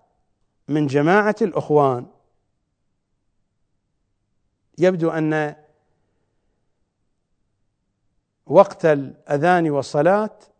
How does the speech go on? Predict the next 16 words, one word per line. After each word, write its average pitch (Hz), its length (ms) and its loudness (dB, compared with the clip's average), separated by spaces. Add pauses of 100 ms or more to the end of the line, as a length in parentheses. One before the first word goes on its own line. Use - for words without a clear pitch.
(460)
بحسب 156 420 -4
التوقيت 139 480 -6
المحلي 135 720 -6 (340)
لمدينة 135 580 -6
النجف 131 380 -6
الأشرف 160 640 -6 (880)
بات 143 320 0
قريباً، 156 760 -6 (100)
تفصلنا 139 580 -8
دقائق. 190 680 -2 (1900)
نذهب 180 360 2
إلى 170 460 0 (240)
هذا 190 300 2
الفاصل، 214 580 0
وبعد 139 360 -2
الفاصل 214 680 -2